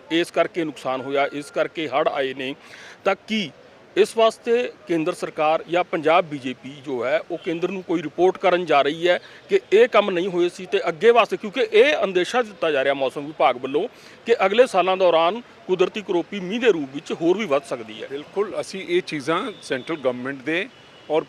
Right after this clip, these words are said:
Speaker 2: ਪੰਜਾਬ ਗਵਰਨਮੈਂਟ ਦੇ ਔਰ ਜਿਹੜੇ ਸਾਡੇ ਪੰਜਾਬ ਦੇ ਲੋਕ ਹੈ, ਉਹਨਾਂ ਦੀ ਨੌਲੇਜ ਇਸੇ ਕਰਕੇ ਲਿਆ ਰਹੇ ਹਾਂ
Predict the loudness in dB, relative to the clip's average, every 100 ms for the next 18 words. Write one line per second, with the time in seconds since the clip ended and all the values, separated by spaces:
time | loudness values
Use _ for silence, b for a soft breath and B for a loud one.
0 | -8 -4 0 0 0 -4 -2 -6 -4 0
1 | 0 0 B B -14 0 4 4 2 -14
2 | -6 0 2 4 2 2 0 -2 -4 0
3 | 0 0 -2 -2 -2 -4 -2 -2 -4 -6
4 | -4 -2 -2 -2 0 0 2 2 4 4
5 | 4 2 4 8 8 8 4